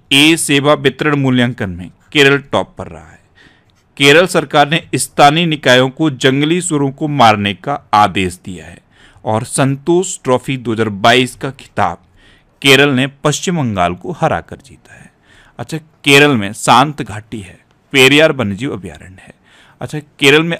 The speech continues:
अनाईमुड़ा सेल नेशनल पार्क है, मत्तिकेट्टम सोला नेशनल पार्क है, पम्बड़म सोला नेशनल पार्क है। ये केरल के इंपॉर्टेंट नेशनल पार्क हैं। नेक्स्ट क्वेश्चन है,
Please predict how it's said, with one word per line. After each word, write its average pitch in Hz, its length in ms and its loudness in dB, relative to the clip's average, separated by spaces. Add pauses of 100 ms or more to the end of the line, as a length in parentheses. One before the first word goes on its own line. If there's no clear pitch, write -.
अनाईमुड़ा 147 480 2
सेल 165 220 -6
नेशनल 160 400 -8
पार्क 156 320 -6
है, 165 80 -4
मत्तिकेट्टम 160 760 -2
सोला 165 220 -4
नेशनल 160 300 -8
पार्क 156 320 -6
है, 170 120 -12 (460)
पम्बड़म 160 500 4
सोला 139 240 -2
नेशनल 90 320 -10
पार्क - 340 -20
है। - 180 -20
ये 135 360 0 (180)
केरल 123 280 0 (120)
के 147 200 -6 (160)
इंपॉर्टेंट 120 600 -4 (140)
नेशनल 120 400 -2
पार्क - 380 -20
हैं। - 140 -20 (720)
नेक्स्ट 127 280 0
क्वेश्चन 175 280 -14
है, 180 160 -16